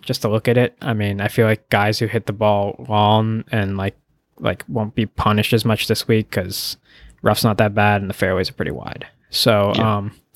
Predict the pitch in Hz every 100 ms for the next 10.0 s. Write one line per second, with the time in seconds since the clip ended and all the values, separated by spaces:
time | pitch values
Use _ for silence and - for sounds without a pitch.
0 | - _ _ _ _ _ - - 120 127
1 | 123 139 131 127 110 113 110 104 104 98
2 | 104 104 101 98 - 104 98 95 - 104
3 | - 107 98 95 - 98 - - 98 104
4 | 104 98 95 98 98 - 107 101 113 110
5 | - 147 135 104 110 104 107 107 - 110
6 | 110 - _ - - - 139 139 131 123
7 | 117 120 113 - 110 107 - 107 101 101
8 | - 104 101 98 101 87 95 98 113 104
9 | 104 107 107 - 101 101 - 101 95